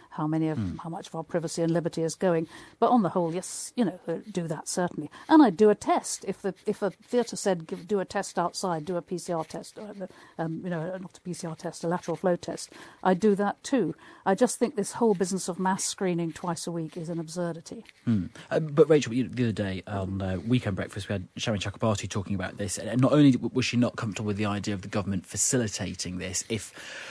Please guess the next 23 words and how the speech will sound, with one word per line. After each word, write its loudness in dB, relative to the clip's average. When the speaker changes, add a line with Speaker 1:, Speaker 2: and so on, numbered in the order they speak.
Speaker 2:
businesses 6
or 8
events 4
wanted 2
to -2
do 4
it, 2
but -2
she 0
said -2
actually -4
they 0
should 0
go 10
on 6
further 6
and 4
say, 2
"No, 6
you 4
are 4
not 4
allowed -2